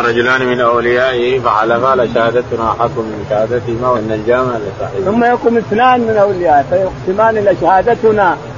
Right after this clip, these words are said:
Speaker 2: الأنصار قسموا، حلفوا أن شهادتنا أولى من شهادة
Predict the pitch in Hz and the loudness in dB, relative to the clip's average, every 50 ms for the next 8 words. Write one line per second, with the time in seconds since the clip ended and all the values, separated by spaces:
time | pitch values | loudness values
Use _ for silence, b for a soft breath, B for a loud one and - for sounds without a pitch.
0 | - - 156 156 165 - 180 180 180 156 - - 202 226 240 240 240 233 - 220 | -6 -2 -2 -2 0 0 0 0 0 0 2 4 4 6 6 4 2 0 -2 -2
1 | 202 - - 226 - - 190 202 208 214 214 - - - - - - - - - | -2 0 -2 -2 0 0 0 0 0 0 -2 -2 -8 -16 -16 -10 -8 -6 -6 -2
2 | - 220 170 180 147 - - 190 180 175 156 147 143 131 123 - - - - - | 0 0 0 0 -2 -4 -2 0 2 2 2 2 0 -2 -2 -2 -2 2 2 2
3 | - 254 254 214 202 269 262 262 - - - - - - - 175 196 196 196 196 | 2 2 2 2 2 0 0 0 -2 -6 -12 -16 -8 -4 -2 0 0 0 0 2
4 | 220 202 208 208 196 269 - - 233 247 247 240 226 - - - 240 214 190 208 | 2 2 2 4 2 0 0 0 0 2 2 2 2 2 2 2 2 2 2 2
5 | 202 196 180 - - 240 240 254 233 226 208 214 208 - - 185 208 202 175 196 | 0 0 0 0 0 0 2 2 2 0 0 0 -4 -4 -2 0 0 0 0 -2